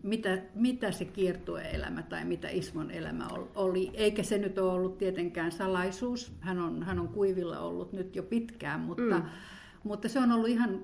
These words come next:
Speaker 1: keskeinen osa sitä, sitä elämää. Ennen puhuttiin myös kirjailijoista vastaavanlaisia tarinoita, pa-, mutta eipä enää, eipä enää kerrota. Onko se, on-,
Speaker 2: Niin.
Speaker 1: onko se muuttunut?
Speaker 2: No tota,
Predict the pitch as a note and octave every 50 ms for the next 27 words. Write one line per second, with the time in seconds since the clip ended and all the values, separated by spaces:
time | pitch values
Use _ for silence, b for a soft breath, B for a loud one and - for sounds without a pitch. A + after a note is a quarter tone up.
0 | - - - B3+ B3 A#3+ - - G3 F3 F3 E3+ E3+ F3 E3 G3 F#3 F#3 D#3+ -
1 | - D#3+ - - D#3+ D3 D3 - - - - - - - - - F#3+ F#3 F#3 D#3
2 | D3+ F#3 F3+ F3 D#3+ D#3 D3+ D3+ D#3 E3+ F#3+ F3+ - - - - B B B B
3 | B B - C#4+ C#4 C4+ C4 B3 C4 B3 B3 A#3+ - - B3+ B3 B3 B3 A#3+ -
4 | - D4+ C#4+ C4+ G#3+ F#3 D#3+ D3+ D3+ D3+ D3 C#3+ D3+ - - D3+ D3 D3 - -
5 | - - A#2 - - D#3+ D#3+ D#3+ D#3 D3+ F3+ E3+ D#3+ - F#3 F3 F3 E3+ E3 E3+
6 | E3+ F3 - G3 F#3 F#3 - - - A#3 A#3 A#3 C4 C4+ C4+ C4+ B3+ B3+ C4 C#4+
7 | C4+ A#3 F3+ D#3+ C#3 C3+ D3+ - B B B B B B B B G#3 A3 A3 B3
8 | B3+ C4 A#3 G3+ E3+ E3 D#3 E3 E3 D#3 D#3+ D3+ D3+ D3+ - - F3+ F#3 F#3 F#3
9 | F3+ A3 G#3 F4 E4 D#4 D#4 D#4 D#4+ E4 E4+ D#4+ D#4 D#4 D4+ D4+ D4 C4+ A#3+ C4+
10 | C#4 A3+ A#3 - - F#3+ - A#3+ A#3+ - A#3 - - - - - - - - -
11 | - - - - - - - G#3+ A#3 B3 C4+ C#4 D#4 D#4 D4+ - D#4 D4+ D4+ D4+
12 | D4+ D4 D4